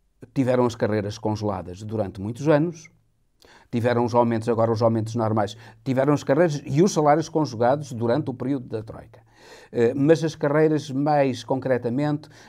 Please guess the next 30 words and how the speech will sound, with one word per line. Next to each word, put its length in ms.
devido 340
a 40
problemas 460
de, 380
de, 140
de, 440
de 180
qualificação, 880
eh, 300
dentro 580
dos, 420
da 160
classe 280
dos 140
enfermeiros, 680
nomeadamente 720
pela 140
extinção, 680
eh, 240
da 220
categoria 440
dos 180
enfermeiros 440
especialistas, 760
fez 360
com 280
que 120
muitos 440
deles, 500
desde 520